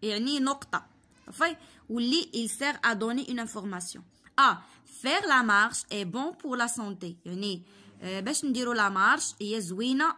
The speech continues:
ل-، ل-، للصحة ديالنا. لا مارش هي المشي. سي لو فيرب مارشي. المشي.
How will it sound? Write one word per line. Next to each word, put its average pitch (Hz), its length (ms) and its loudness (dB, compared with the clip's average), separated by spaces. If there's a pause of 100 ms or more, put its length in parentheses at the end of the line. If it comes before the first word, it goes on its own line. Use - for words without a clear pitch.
ل-، 208 500 -4 (540)
ل-، 190 840 -8 (100)
للصحة 302 460 -2
ديالنا. 196 460 -4 (380)
لا 220 180 4
مارش 262 380 2
هي 277 260 2 (140)
المشي. 220 460 -2 (560)
سي 202 60 -8
لو 208 120 -4
فيرب 214 300 -4
مارشي. 202 680 0 (920)
المشي. 220 520 0